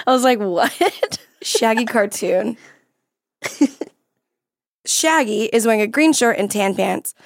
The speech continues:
Speaker 2: And who's the other one I said?
Speaker 1: Doug.
Speaker 2: Doug, thank you. Doug, d-, have you ever seen this cartoon?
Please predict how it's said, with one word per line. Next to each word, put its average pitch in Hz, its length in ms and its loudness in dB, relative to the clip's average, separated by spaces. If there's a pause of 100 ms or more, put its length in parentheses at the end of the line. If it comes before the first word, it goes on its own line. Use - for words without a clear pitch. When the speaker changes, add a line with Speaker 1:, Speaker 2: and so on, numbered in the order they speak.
(460)
Speaker 2:
And 196 640 0 (720)
who's 254 200 4
the 320 80 4
other 320 100 4
one 339 100 2
I 320 80 2
said? 370 240 -2 (180)
Speaker 1:
Doug. 202 380 2
Speaker 2:
Doug, 320 500 4
thank 285 320 2
you. - 220 -2 (840)
Doug, 220 300 2
d-, 254 100 -4
have 262 140 2
you 311 60 6
ever 320 60 4
seen 320 360 4
this 302 120 -4
cartoon? 330 460 0